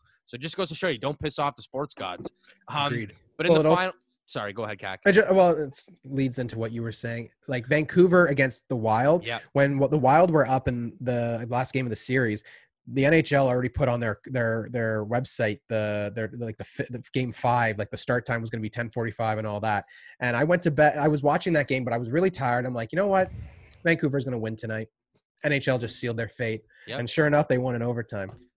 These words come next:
Speaker 1: Yeah, that's, <laughs> that, yeah. I mean, Vancouver's gonna have their hands full taking on the defending Stanley Cup champions in Saint
Speaker 3: Ooh.
Speaker 1: Louis. But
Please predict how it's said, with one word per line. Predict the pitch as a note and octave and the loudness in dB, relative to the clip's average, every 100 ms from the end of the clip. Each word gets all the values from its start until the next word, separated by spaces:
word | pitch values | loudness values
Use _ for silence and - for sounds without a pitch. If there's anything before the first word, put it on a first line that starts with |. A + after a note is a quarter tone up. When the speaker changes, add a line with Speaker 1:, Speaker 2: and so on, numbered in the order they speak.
| _ | _
Speaker 1:
Yeah, | A2 C3+ | -8 -6
that's, | G#2 A2+ - | -6 -10 -12
<laughs> | |
that, | A2 A#2+ A#2+ G#2+ G#2 | -10 -8 -8 -6 -4
yeah. | B2+ A2+ G2 | -2 -2 -6
I | G#2+ | -10
mean, | A2+ A2+ | -10 -8
Vancouver's | A#2 A#2 C#3 D3+ C#3+ | -8 -8 -10 -8 -6
gonna | D3 | -6
have | D3 | -6
their | C3+ | -6
hands | B2+ D3+ E3 | -6 -6 -6
full | - A#2+ B2 _ _ _ | -8 -8 -8 _ _ _
taking | B2 A#2 B2+ | -12 -10 -8
on | |
the | B2 | -8
defending | A2 A#2+ A#2 A#2+ A#2+ - _ | -10 -12 -12 -12 -14 -20 _
Stanley | - A#2 A#2+ | -14 -10 -10
Cup | - A2 | -12 -12
champions | - A2+ A2 A#2+ G#2+ | -12 -12 -12 -10 -10
in | G#2+ | -4
Saint | G#2+ A2+ B2+ | -4 -4 -4
Speaker 3:
Ooh. | A2 | -2
Speaker 1:
Louis. | G2+ F#2 - _ _ _ _ | -4 -6 -16 _ _ _ _
But | C3+ C3 | -6 -6